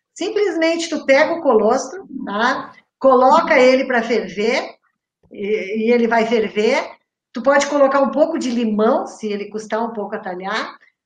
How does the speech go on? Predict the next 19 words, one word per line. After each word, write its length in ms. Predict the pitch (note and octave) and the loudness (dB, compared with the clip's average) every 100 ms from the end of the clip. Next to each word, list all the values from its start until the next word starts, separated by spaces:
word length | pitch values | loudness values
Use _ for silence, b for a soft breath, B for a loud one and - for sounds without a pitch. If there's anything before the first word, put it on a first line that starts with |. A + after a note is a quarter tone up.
| - | -2
No 180 | C4 C#4 | -2 0
que 100 | D#4+ | 2
ele 300 | E4+ F#4 - | 2 0 2
talhou, 720 | D4+ C#4 A#3+ C4+ F4+ F#4+ - - _ | 4 4 4 4 4 2 -4 -18 _
que 80 | - | -16
o 60 | F#3 | -10
pessoal 280 | G3+ A3 | -4 -2
chama 280 | G#3+ A#3+ A3+ A3 - | -2 -2 -2 -4 -6
o 360 | F#3 F#3+ F3 | -8 -8 -10
coagular, 720 | - G3+ F#3+ F#3+ F#3+ A#3+ C#4+ G#3+ | -6 -4 -2 -4 0 0 0 -2
né, 140 | F#3 | -4
o 80 | F3+ | -6
ta-, 260 | G3 F#3 | -8 -10
o 80 | F#3 | -10
talhar, 440 | F#3+ F#3+ A3 C#4 - B B _ - | -8 -4 -2 -4 -6 B B _ -4
tu 160 | C#4+ | -4
tira 460 | C#4+ - D4+ G#4+ F4+ | -2 -2 2 2 2
esse 220 | - A#3+ | -2 -2
colostro, 640 | C4+ B3 A#3+ C4+ F4 - | 0 2 4 2 0 -2